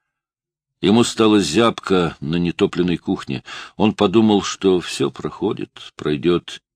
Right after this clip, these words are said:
и их с Еленой жизнь, похоронят их врозь, и кому придет в голову их пожалеть? Разлюбившие друг друга муж и жена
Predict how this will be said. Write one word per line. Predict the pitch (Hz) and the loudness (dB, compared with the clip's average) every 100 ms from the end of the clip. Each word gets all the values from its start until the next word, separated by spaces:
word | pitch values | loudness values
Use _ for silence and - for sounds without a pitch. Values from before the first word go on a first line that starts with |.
| _ | _
и | 71 71 - | -10 -8 -6
их | - 123 - | -2 -2 -4
с | - | -6
Еленой | 95 101 101 98 | -4 -2 0 -2
жизнь, | 87 80 90 78 78 _ _ _ _ _ | -4 -6 -6 -6 -12 _ _ _ _ _
похоронят | - 80 85 87 135 131 123 | -6 -2 0 2 2 0 -6
их | 120 90 | -6 -2
врозь, | 98 107 101 - - _ _ _ _ - | 0 0 -2 -8 -16 _ _ _ _ -2
и | 92 | 2
кому | 120 147 180 | 4 4 4
придет | 139 135 135 117 | 2 2 2 0
в | 80 | 0
голову | 98 120 113 104 | 2 2 2 -2
их | - | -2
пожалеть? | 95 87 85 87 - - _ _ _ _ _ _ | -2 0 4 2 2 -8 _ _ _ _ _ _
Разлюбившие | 78 110 101 123 143 180 - 139 131 | 2 2 4 2 2 0 0 -2 -2
друг | 101 110 92 | 0 -2 0
друга | 101 120 87 69 | -2 -2 -2 0
муж | 92 120 71 | -2 -2 -4
и | |
жена | 65 69 117 | -4 -4 -4